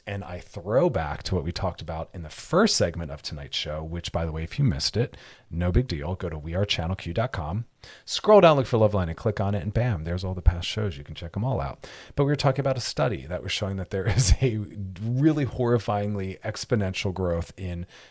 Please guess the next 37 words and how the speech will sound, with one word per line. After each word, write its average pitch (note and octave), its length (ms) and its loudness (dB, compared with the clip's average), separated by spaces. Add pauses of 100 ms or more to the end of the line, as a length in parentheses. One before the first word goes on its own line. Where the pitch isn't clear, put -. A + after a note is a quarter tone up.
male G2 440 0
body F2 480 -4
issue, - 360 -10 (500)
male E2+ 140 0
body D#2 220 -2
issue D2+ 200 -6
struggles. - 460 -10 (540)
And G2 420 2
a G#2 40 2
lot G2+ 180 4
of G#2+ 60 0
that's A2 120 0
born E2+ 240 -10
out D2+ 160 -10
of, F#2+ 300 -8
I F#2 100 -6
think, - 300 -6
access D#2+ 480 -4
to D#2+ 300 -6 (320)
technology, A#2+ 680 2 (340)
'cause B2 220 6
we B2+ 140 6
now A2+ 200 6
have B2 180 6
access F#2+ 400 -8
to A#2 220 -6
a G#2 100 -6
wealth F#2 280 -8
of F#2+ 80 -10
different F#2+ 300 -8
things. A#2+ 340 -2
I G#2 140 -2
know B2 180 2
on G2 200 -2
the F2+ 180 -6
Explorer A2+ 800 -4
function D#2+ 640 -10